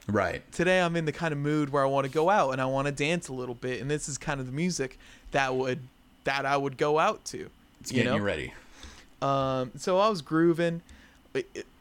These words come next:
Speaker 2: by the time half of the album was finished, I was, like, getting tired and sleepy.
Speaker 1: <laughs> Yeah.
Speaker 2: Um, this song, this album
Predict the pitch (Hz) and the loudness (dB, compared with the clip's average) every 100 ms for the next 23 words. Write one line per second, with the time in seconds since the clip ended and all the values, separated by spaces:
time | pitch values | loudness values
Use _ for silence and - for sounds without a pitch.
0 | _ - _ _ - - - - _ - | _ -20 _ _ -20 -20 -20 -20 _ -20
1 | - - 175 175 151 - - 196 214 160 | -6 0 2 2 -2 -6 -2 0 0 0
2 | 147 156 160 143 135 139 143 127 120 - | -2 -2 -2 0 2 2 0 -6 -8 -4
3 | 135 131 127 139 131 127 135 117 - 131 | -2 -2 -2 -2 0 0 0 -2 -6 -6
4 | 127 120 - 120 123 120 117 120 - 131 | -6 -6 -4 -2 -2 -2 -4 -2 -2 -2
5 | 123 123 127 120 - - - - - - | -6 -4 -4 -2 -4 -8 -16 -18 -20 -2
6 | - 143 135 127 127 139 - - 208 - | 4 6 4 2 -4 -12 -10 -4 -4 -4
7 | - - - 196 208 - 202 214 185 170 | -12 -10 -2 -2 -2 -4 -4 0 2 2
8 | 165 156 | 0 -8